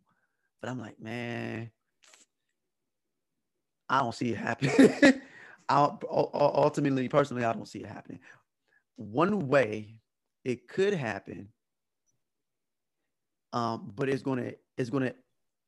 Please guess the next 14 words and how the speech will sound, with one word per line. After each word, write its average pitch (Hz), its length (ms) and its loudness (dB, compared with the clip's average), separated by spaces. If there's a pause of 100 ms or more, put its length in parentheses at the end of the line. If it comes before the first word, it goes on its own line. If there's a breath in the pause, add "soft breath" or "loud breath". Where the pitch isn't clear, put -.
uh, 117 240 0
need 127 580 0
us 139 340 2 (680)
to 113 800 -8 (440)
have 123 300 2
some 127 280 0
sort 127 320 0
of 110 180 -4 (360)
financial 127 420 -4
education, 127 600 -6 (840)
and 113 100 -8
that's 117 160 -8
in 113 180 -8
investing, 110 580 0